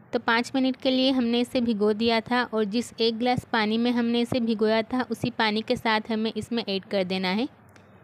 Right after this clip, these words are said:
इसे अच्छे से मिला लेंगे और इसी तरह लगातार चलाते हुए इसे हाई फ्लेम पर तब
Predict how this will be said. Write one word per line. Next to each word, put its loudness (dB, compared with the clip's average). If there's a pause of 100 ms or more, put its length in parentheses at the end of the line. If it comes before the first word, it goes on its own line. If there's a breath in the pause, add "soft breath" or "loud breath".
(480)
इसे 2
अच्छे -2
से 0
मिला 4
लेंगे 2
और 4
इसी -2
तरह 2
लगातार 2
चलाते 0
हुए 2
इसे -2
हाई 0
फ्लेम -2
पर 0
तब 0